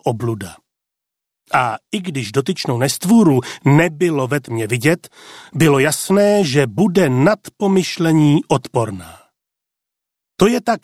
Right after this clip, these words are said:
pěkné mít jeden den volno,“ myslel si Tyrano a samou spokojeností si zamnul ruce. „To je největší radost, když se nic nemusí a škody je přitom fůra.“ Tyrano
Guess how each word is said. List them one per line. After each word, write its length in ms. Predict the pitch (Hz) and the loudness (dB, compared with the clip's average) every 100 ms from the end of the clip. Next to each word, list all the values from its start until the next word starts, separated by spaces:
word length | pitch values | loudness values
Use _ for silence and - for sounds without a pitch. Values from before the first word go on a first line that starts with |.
| - | -10
pěkné 640 | 131 190 - 175 175 175 | -4 -4 -2 0 0 2
mít 320 | 165 165 139 | 2 2 0
jeden 440 | 120 147 151 151 139 | -2 0 2 2 2
den 240 | 143 139 | 2 0
volno,“ 600 | 107 127 131 127 123 123 - _ _ _ - | 0 0 2 2 2 0 -4 _ _ _ -4
myslel 400 | 123 - 123 123 | -2 0 0 0
si 180 | - 120 | -4 -6
Tyrano 540 | - 127 123 131 165 - - | -2 0 2 0 -4 -6 -4
a 220 | 123 113 | -4 -4
samou 400 | - 156 185 123 | -4 -2 -2 -2
spokojeností 920 | - 139 123 160 175 170 - 190 180 | -4 -4 0 2 2 0 -4 -4 -2
si 160 | - 120 | -2 0
zamnul 500 | 120 131 135 135 120 | 2 4 4 4 2
ruce. 380 | 113 - - - _ _ _ _ _ | 0 -6 -10 -14 _ _ _ _ _
„To 100 | - | -8
je 240 | 151 135 123 | -4 -2 -4
největší 880 | 117 151 208 190 208 202 - 165 139 | -2 0 -2 -2 -6 -6 -6 -2 0
radost, 640 | 131 135 180 - - - - - - | 0 0 -4 -4 -10 -16 -20 -16 -4
když 200 | 147 - | -2 0
se 140 | 233 | 2
nic 280 | 233 143 - | 2 2 -2
nemusí 720 | 123 160 208 - 240 240 240 _ _ _ | 0 2 0 0 2 2 2 _ _ _
a 120 | 147 | -4
škody 440 | 131 - - 254 233 | -4 -6 -6 -4 0
je 180 | 220 196 | 0 0
přitom 400 | - 165 185 170 | -2 0 2 0
fůra.“ 540 | - 127 107 101 87 _ _ _ _ _ _ _ _ _ _ _ - | -2 -2 -2 -6 -14 _ _ _ _ _ _ _ _ _ _ _ -2
Tyrano 560 | 160 180 202 196 196 | 2 2 2 0 -4